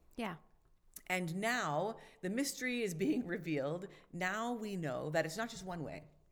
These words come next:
Speaker 1: Mm-hmm.
Speaker 2: that now all of us are welcomed into, A, the knowledge of who Jesus is and the fact that he died for all of us.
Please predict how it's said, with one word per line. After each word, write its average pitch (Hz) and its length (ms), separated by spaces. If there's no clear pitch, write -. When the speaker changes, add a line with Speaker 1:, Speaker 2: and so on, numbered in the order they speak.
Speaker 1:
Mm-hmm. 214 260
Speaker 2:
that 156 120
now - 240
all 233 280
of 208 100
us 170 280
are 165 120
welcomed 185 540
into, 156 540
A, 170 300
the 180 80
knowledge 180 520
of 208 100
who 214 120
Jesus 175 360
is 151 220
and 185 120
the 180 60
fact 185 240
that 185 100
he 185 100
died 160 380
for 170 300
all 160 320
of 131 200
us. - 600